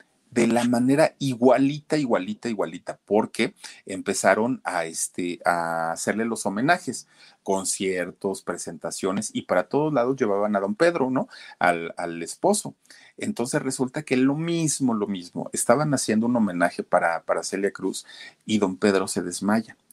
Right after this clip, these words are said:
cae al suelo. Y entonces el mismo caso, lo llevan al hospital, lo empiezan a revisar, esto fue en el dos mil siete, y resulta, pues, que, eh, pues, se puso muy malito.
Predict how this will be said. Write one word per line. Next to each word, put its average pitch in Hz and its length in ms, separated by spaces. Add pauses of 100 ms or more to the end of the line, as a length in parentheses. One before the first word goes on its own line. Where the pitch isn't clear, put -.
(180)
cae 87 320
al 82 80
suelo. 78 360 (380)
Y 90 120
entonces 120 560
el 92 220
mismo 98 440
caso, - 380 (260)
lo 90 240
llevan 90 480
al 104 140
hospital, 104 640
lo 87 160
empiezan 98 640
a 98 60
revisar, 104 580 (300)
esto 92 240
fue 98 160
en 95 60
el 107 100
dos 90 240
mil 92 160
siete, 135 400 (320)
y 104 140
resulta, 110 560
pues, 98 260
que, 92 380 (100)
eh, 90 840
pues, - 360
se - 220
puso 120 280
muy 139 200
malito. 147 440